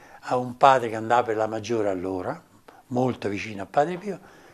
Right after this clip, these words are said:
gli ha aperto l'anima e si è, ecco, finalmente ha avuto, ecco, l'assoluzione.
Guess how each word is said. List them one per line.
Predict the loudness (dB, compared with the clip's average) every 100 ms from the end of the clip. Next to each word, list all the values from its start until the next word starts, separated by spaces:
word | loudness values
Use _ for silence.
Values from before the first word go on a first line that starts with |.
| _
gli | -4
ha |
aperto | 0 2 0 -2 2
l'anima | 6 4 2 -6 -8
e | -8
si | -6 -6
è, |
ecco, | -8 -12
finalmente | -8 -8 -6 -8 -10 -12 -12
ha | -10
avuto, | -10 -12 -14
ecco, | -14 -12
l'assoluzione. | -12 -10 -12 -12 -12 -16